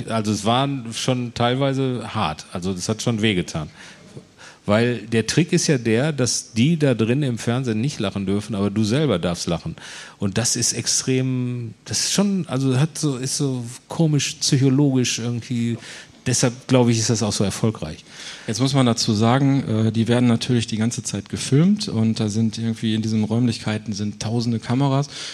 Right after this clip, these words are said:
Speaker 2: und Michael Bulli Herbig sitzt in einem Raum daneben und beobachtet das und, äh, jeder hat sozusagen zwei Leben. Beim zweiten Mal lachen fliegt man raus. Und der, der am Ende übrig bleibt
Speaker 1: Drei, es sind drei. Zwei?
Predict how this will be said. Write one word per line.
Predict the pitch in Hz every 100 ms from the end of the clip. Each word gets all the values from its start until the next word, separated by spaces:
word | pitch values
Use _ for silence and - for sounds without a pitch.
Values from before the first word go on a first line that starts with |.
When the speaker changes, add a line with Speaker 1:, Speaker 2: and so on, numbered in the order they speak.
| -
Speaker 2:
und | 113
Michael | 123 127
Bulli | 117 127 110
Herbig | 117 135
sitzt | - 127 -
in | 139
einem | 117 117 113 113
Raum | 113 127 120
daneben | 110 110 143 143
und | 113
beobachtet | - 120 143 123 127 123
das | 123 -
und, | 110 113 -
äh, | 113
jeder | 110 120
hat | 113
sozusagen | 117 - 110 104
zwei | - 113
Leben. | 107 101 101 - - - - - - -
Beim | 110
zweiten | 120 123 127
Mal | 113
lachen | 117 113 117 113 90 -
fliegt | - 107 107
man | 107
raus. | 95 92 104
Und | 113
der, | 135
der | 143 143
am | 127
Ende | 127 117
übrig | 139 165 143
bleibt | 127 123 - - -
Speaker 1:
Drei, | - -
es | -
sind | -
drei. | - - - _ - _ _ _ - - _
Zwei? | - - 196